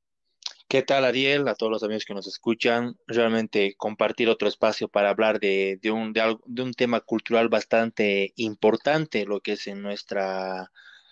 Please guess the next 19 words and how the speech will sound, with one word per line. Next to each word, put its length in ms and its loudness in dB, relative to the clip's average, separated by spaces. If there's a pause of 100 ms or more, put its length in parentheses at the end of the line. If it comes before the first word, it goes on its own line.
(200)
actualidad, 680 2
en 80 0
nuestra 220 -6
cultura. 720 0 (680)
Es 160 -4
muy 280 2
necesario 500 2
porque 220 2
de, 180 6
de 160 2
qué 100 4
manera 400 4
nosotros 440 2
podemos 400 2
informar, 640 0
informarnos, 720 0
conocer 500 0
un 100 -2
poquito, 600 2